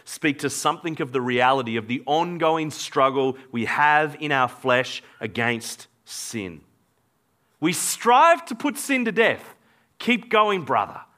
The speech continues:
Keep going, sister. Kill it. But know of God, uh, of Jesus' kindness to you, even in your struggle. You know, I love these incredible words from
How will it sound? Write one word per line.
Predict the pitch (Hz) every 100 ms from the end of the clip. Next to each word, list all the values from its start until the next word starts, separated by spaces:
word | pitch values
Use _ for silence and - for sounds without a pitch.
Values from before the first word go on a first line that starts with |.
| _
Keep | - 233 226 -
going, | 202 196 165
sister. | - 127 - - - _ _ _ _
Kill | - 254 208
it. | - - _ _ _ _ _ _ _ _
But | 147 147 147
know | 147 160 139 90 - _ _ _ -
of | 131 110
God, | - 143 151 151 151
uh, | 135
of | 117 127
Jesus' | - 151 175 156 139
kindness | - - 139 139 113 101 -
to | -
you, | 107 101 104 139
even | 127 127 123 92 85 76 _ _ _ _ _ -
in | 117 104
your | 95
struggle. | - 107 90 78 - _ _ _ _ _ _ _ _ _ _ _
You | 131
know, | 123
I |
love | 127 127
these | 123 113
incredible | 110 131 127 110
words | 104 113 107 98 -
from | 113 101 98